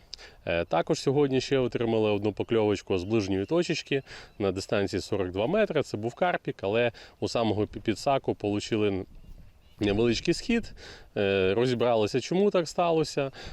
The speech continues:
е, зробили поправки і зараз перекинули наші точечки і трошки підкормилася. Тобто наразі ми маємо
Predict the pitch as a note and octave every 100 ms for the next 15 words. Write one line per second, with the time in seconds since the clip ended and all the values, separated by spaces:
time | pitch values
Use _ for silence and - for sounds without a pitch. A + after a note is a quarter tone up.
0 | - A#2+ G#2 G2 F2+ G#2+ A#2 A2 A2 F3+
1 | - G#3 G3+ - - G#2 G#2 A#2 B2+ A#2
2 | - A#2+ A2 F#2+ A2 G#2 F#2 F#2 G2+ -
3 | - G#3 G3+ F3 - D3 - - - -
4 | - - B2+ C#3+ - - - C#3+ - A#2+
5 | A2+ - A#2 F#2+ F#2 E2+ D#2 E2+ D#2 -
6 | A#2+ B2 B2+ C#3+ D3 B2+ B2 B2 C3 B2
7 | A#2 A2